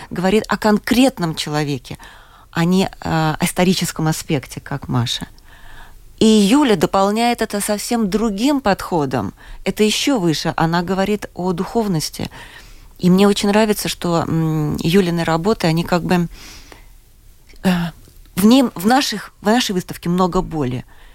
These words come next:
М, я не могла даже представить, что так вот дети откроются и расскажут свои истории с такой искренностью. Но работы Юли, они позволяют понять, что есть выход, есть все равно любовь. Понимаете, она всегда побеждает.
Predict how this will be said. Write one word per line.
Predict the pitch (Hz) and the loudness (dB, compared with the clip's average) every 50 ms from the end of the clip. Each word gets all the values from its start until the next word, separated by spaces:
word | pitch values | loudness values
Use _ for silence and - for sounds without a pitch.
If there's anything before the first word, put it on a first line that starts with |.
| - - - - - | -20 -20 -20 -6 -2
М, | 180 190 190 - - - | 0 0 0 0 -2 -2
я | 196 208 202 | 0 2 2
не | 208 214 | 2 2
могла | 220 226 214 226 233 247 269 262 - - - - - - - - | 2 0 0 0 0 0 0 0 -2 -8 -18 -20 -20 -16 -12 -6
даже | - - 196 196 196 196 | -2 0 2 2 2 0
представить, | 196 208 190 - - 240 247 226 185 - | -2 -4 -6 -4 -2 -2 0 0 0 -2
что | - - 165 | -4 -6 -6
так | - - 190 175 - | -2 -2 -2 -2 0
вот | 180 170 | -2 -2
дети | 160 175 185 - - 170 | 0 0 -2 0 0 -2
откроются | 160 - - - 214 254 269 226 190 - - - 160 | -4 -4 -2 0 0 2 2 2 0 -4 -6 -8 -8
и | - - 196 | -6 -2 0
расскажут | 175 175 - - 196 190 180 170 - | 0 0 0 0 -2 -2 -2 -4 -6
свои | - 175 175 170 160 | -4 -4 -2 -2 -2
истории | 156 - - 208 220 214 | -4 -2 -2 0 0 0
с | 202 - | -2 -4
такой | 165 165 - 196 196 180 | -6 -4 0 0 2 2
искренностью. | 175 - - - 147 147 143 151 - - - - - 170 - - - - - - - - - - - - | 0 -2 -4 -6 -6 -6 -6 -6 -8 -12 -12 -12 -12 -12 -12 -14 -18 -20 -20 -20 -20 -20 -20 -20 -8 -2
Но | 165 180 185 | 2 2 4
работы | 190 185 196 180 208 214 - 208 202 | 4 4 4 4 2 2 2 0 0
Юли, | 202 208 247 294 277 220 175 - | 0 0 0 0 0 0 0 0
они | - 170 175 196 208 | 0 0 0 0 0
позволяют | - 196 185 175 180 180 190 208 220 220 214 | 0 -2 0 0 0 2 2 2 2 0 0
понять, | - - 185 180 185 202 202 | -2 -2 -2 0 0 0 -2
что | - - 175 | -4 -4 -6
есть | 180 170 208 214 - - - | -2 0 -2 -2 -2 -4 -4
выход, | 165 165 143 131 - - - - - | -2 0 -2 -2 -2 -8 -8 -4 -4
есть | 170 170 - - - - - - - - - - - | -2 -2 -4 -6 -12 -16 -18 -18 -20 -20 -20 -18 -10
все | - 180 170 | -4 0 2
равно | 165 180 190 190 | 4 4 6 4
любовь. | 180 180 165 151 151 135 - - - - - | 4 2 0 0 0 0 -2 -4 -6 -8 -6
Понимаете, | 170 180 - - - | -6 -6 -4 -2 0
она | 185 190 208 220 | 2 4 4 2
всегда | - - - 160 160 139 170 160 - | 2 0 -2 -2 0 0 0 0 -2
побеждает. | - 170 180 185 165 - - - - 143 | -2 -6 -6 -6 -6 -6 -8 -10 -12 -14